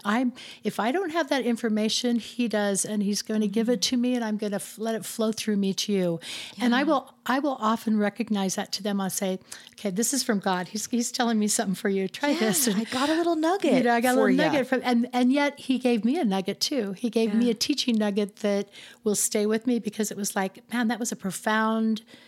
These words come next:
Speaker 2: Yeah.
Speaker 1: thing. And then I also believe that all the experiences that I've had teaching let me make connections.
Speaker 2: Yeah.
Speaker 1: And the more experiences I have teaching, the more connections I'm able to make. And so I'm also
Speaker 2: Yes.
Speaker 1: able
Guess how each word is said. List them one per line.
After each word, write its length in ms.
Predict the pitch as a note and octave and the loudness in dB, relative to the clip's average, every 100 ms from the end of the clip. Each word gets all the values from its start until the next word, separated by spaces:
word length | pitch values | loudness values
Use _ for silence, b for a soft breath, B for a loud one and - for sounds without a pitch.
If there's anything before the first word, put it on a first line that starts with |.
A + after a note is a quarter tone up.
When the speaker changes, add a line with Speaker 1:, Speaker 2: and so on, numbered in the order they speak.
| B | B
Speaker 2:
Yeah. 220 | G3+ G#3+ E3+ | -8 -6 -6
Speaker 1:
thing. 640 | - B3+ A3+ F#3 F3+ F#3 | -2 0 2 2 -2 -4
And 200 | A3+ A#3 | 0 2
then 80 | C4 | 2
I 140 | C4 | 0
also 320 | B3+ D#4 - | 0 0 0
believe 420 | B3+ A#3+ A3+ A3 F#3 | 0 0 0 0 0
that 340 | G#3 G#3 - _ _ _ - _ _ - | 0 -2 -6 _ _ _ -20 _ _ -2
all 260 | B3+ C4+ C#4 | 2 2 2
the 120 | C4 | 0
experiences 840 | - - B3 B3 A#3+ - G3+ - | -2 -2 0 0 0 0 -2 0
that 160 | G3 F#3+ | -2 -2
I've 240 | G3+ G3 F#3 | -2 -2 -2
had 240 | G3 F3 | -6 -4
teaching 680 | - B3+ - F#3+ E3+ F3 G3 b b b b b b b b - | -2 -2 -2 -2 -2 -4 -6 b b b b b b b b 0
let 280 | A3+ A3 | 2 2
me 180 | A3+ A3 | 4 4
make 240 | G#3 G3+ - | 4 2 0
connections. 1040 | - G3+ G#3 - G3+ F#3 F#3+ G3 - - G3 | -2 0 0 0 0 0 -2 0 0 -2 -6
Speaker 2:
Yeah. 160 | G#3 | -4
Speaker 1:
And 160 | G#3 G3+ | 0 2
the 60 | G3+ | 4
more 440 | G3+ G#3 G#3+ A#3 | 4 2 2 0
experiences 640 | G#3+ - A#3+ A3+ G#3+ G#3 G3+ | -2 -4 0 0 0 0 -2
I 80 | |
have 200 | F#3 F#3 | -2 -2
teaching, 480 | - - A3 A3 G3 | -4 -4 -2 -2 -2
the 60 | G3 | 0
more 160 | F#3+ | -2
connections 560 | - G3+ G3+ - G#3+ G3 | -2 -2 -2 -2 -2 0
I'm 120 | F#3 F#3 | 0 -2
able 160 | F3+ | -4
to 120 | F3+ | -2
make. 200 | F#3+ F#3 - | -2 -2 -2
And 120 | G3+ | -2
so 320 | - - G#3 G3+ | 0 2 0 0
I'm 260 | A3 D4+ D#4 | 0 0 2
also 360 | G#3+ G#3 A3 | 0 0 -2
Speaker 2:
Yes. 80 | G#3+ | 0
Speaker 1:
able 400 | G#3 G3 G3+ G3 | 0 2 0 0